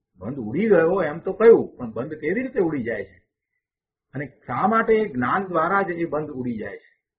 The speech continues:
બીજી કોઈ રીતે બંધ ઉડવાને બદલે જ્ઞાન દ્વારા જ બંધ કઈ રીતે ઉડી જાય છે? જ્ઞાન દર્શનના ઉપયોગ છે, એ ઉપયોગ હવે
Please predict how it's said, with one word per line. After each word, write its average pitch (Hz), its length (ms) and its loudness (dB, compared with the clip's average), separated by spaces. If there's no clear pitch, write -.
બીજી 131 280 -6
કોઈ 156 200 0
રીતે 160 240 -4
બંધ 151 320 0
ઉડવાને 147 420 -2
બદલે 165 400 -4
જ્ઞાન 117 400 -8
દ્વારા 156 400 -2
જ - 40 -2
બંધ 160 320 -2
કઈ 214 200 2
રીતે 196 180 0
ઉડી 151 240 -2
જાય 110 180 -4
છે? - 140 -20
જ્ઞાન 123 280 -4
દર્શનના 156 500 -2
ઉપયોગ 143 440 -2
છે, 143 180 -2
એ 170 100 0
ઉપયોગ 185 440 4
હવે 151 240 2